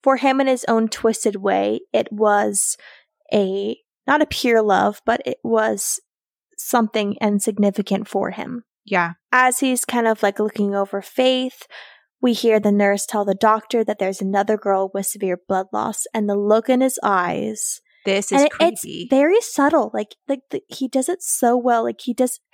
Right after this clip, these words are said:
Speaker 1: everything I feel like that he does in this scene is very, um, in slow motion. Like, he slowly walks over. It's as if he's, like, floating.
Speaker 2: And the camera follows him.
Speaker 1: The music is
Speaker 2: Ugh.
Speaker 1: creepy. Like, everything is so good.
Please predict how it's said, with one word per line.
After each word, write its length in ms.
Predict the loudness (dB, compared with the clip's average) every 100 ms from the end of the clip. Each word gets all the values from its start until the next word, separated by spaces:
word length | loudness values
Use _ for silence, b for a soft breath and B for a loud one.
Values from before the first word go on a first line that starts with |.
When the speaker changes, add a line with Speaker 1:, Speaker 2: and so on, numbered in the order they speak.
| B B B
Speaker 1:
everything 400 | 0 2 2 2
I 60 | 0
feel 160 | 0
like 100 | 0
that 120 | -2 -6
he 120 | -2
does 400 | 2 2 0 -6 _ _ _ _ _ _
in 100 | 0
this 180 | 2 0
scene 180 | 2 2
is 80 | 2
very, 560 | 2 4 2 0 -4 _ _
um, 440 | 0 0 -2 -8 -12 _ _ _ _ _ -2
in 120 | -2
slow 220 | 2 4
motion. 600 | 6 4 2 0 0 -2 -6 B B B B
Like, 140 | -6 -4
he 120 | -6
slowly 580 | -6 -8 0 2 4 2
walks 400 | 4 2 0 -2
over. 200 | 0 0
It's 160 | 0
as 80 | -2
if 40 | -4
he's, 140 | -2
like, 140 | -2 -4
floating. 720 | -4 0 2 0 -2 -6 -10 _ b b b -2
Speaker 2:
And 80 | -2
the 60 |
camera 380 | 0 -2 2 2
follows 600 | 0 2 2 4 2 -2
him. 220 | -2 2
Speaker 1:
The 60 | 4 4
music 340 | 4 4 4 4
is 140 | 4
Speaker 2:
Ugh. 100 | 4 4 2 2
Speaker 1:
creepy. 380 | 0 -2 -2 -2
Like, 260 | -2 -2 -6 -2
everything 440 | 0 2 2 2 0
is 120 | 0
so 260 | 2 2
good. 400 | 2 0 0 -2